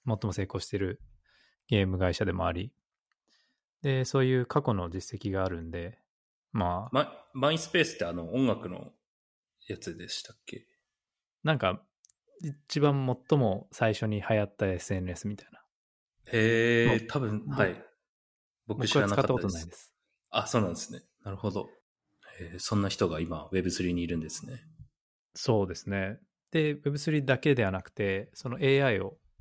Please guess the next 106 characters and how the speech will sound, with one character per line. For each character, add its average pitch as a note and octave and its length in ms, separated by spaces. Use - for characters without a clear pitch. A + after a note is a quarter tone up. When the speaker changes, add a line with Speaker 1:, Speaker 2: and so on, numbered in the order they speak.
Speaker 1:
活 - 280
用 G#2 80
し - 120
ま G2+ 120
す - 120
っ - 40
て - 240
言 G#2 80
っ - 40
て - 140
い F2+ 80
て、 G#2 400
Speaker 2:
う G2 40
ん。 E2 400
Speaker 1:
で、 C#3+ 80
じ D3 80
ゃ D#3 40
あ - 20
ど C3+ 160
こ E3 120
で A2 100
活 A2 280
用 A2 80
す - 160
る A#2 100
の G#2 120
か G#2 120
っ - 160
て - 100
い F#2 100
う F#2+ 60
と、 A#2+ 420
ま D#3+ 60
あ、 - 20
ユ E3 220
ー - 20
ザ G3 220
ー G3 40
が F#3 420
そ - 160
の C#3 80
コ D3+ 180
ン D#3+ 100
テ D#3+ 140
ン D3 60
ツ D3+ 100
を C#3 80
自 C3 120
分 C3+ 200
で、 C3 200
ゲ C3+ 180
ー - 20
ム C#3 80
用 C3 100
の B2 80
コ B2+ 80
ン B2 40
テ A#2 40
ン A#2 40
ツ - 100
を - 20
ア G#2+ 40
ッ - 40
プ - 100
ロ B2 80
ー - 20
ド G2 100
で G#2 200
き - 80
た F#2 160
り、 F#2 360
こ G#2+ 120
う、 - 20
ダ A2+ 160
ン A2+ 100
ジ G2 80
ョ F#2 60
ン F2+ 60
を F2 120
作 - 200
れ G#2 80
た G2 120
り A2 120
っ - 20
て - 160
い G2 60
う - 20
プ - 100
ラ G#2 60
ッ G2 40
ト A2 100
フ G#2+ 60
ォ - 20
ー - 20
ム F2 60
に F2+ 60
な F2+ 80
る F#2 100
ら F#2+ 100
し - 80
い G2 40
ん F2 40
で F2 80
す - 80
け - 120
ど、 D#3 280